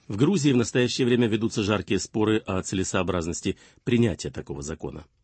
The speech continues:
Так получилось, что как раз в эти дни по приглашению Тбилисского отделения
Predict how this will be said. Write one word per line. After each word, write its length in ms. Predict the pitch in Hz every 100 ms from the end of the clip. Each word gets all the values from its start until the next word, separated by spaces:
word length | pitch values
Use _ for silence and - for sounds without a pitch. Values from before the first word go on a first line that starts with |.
| _
Так 180 | 139
получилось, 480 | 131 139 127 139 143
что 240 | - - 110
как 160 | 113
раз 160 | 104 90
в 80 | 92
эти 180 | 90
дни 280 | 92 90 123
по 100 | 131
приглашению 720 | 120 98 98 92 107 95 92 - _ _
Тбилисского 600 | 104 113 117 - - 92
отделения 600 | 90 82 95 87 87 85